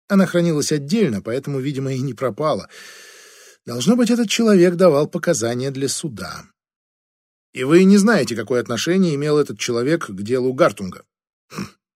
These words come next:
«Даже не догадываюсь. Я полагаю, в Министерстве юстиции ваш запрос будет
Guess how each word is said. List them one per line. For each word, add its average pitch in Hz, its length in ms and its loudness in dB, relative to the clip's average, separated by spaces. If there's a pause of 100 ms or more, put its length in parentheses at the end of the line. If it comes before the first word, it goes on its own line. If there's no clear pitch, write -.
(300)
«Даже 160 300 0
не 190 140 4
догадываюсь. 185 840 0 (1080)
Я 226 100 2
полагаю, 208 400 6
в 190 40 6
Министерстве 185 680 4
юстиции 165 640 0
ваш 151 280 0
запрос 151 500 -2
будет 127 640 -8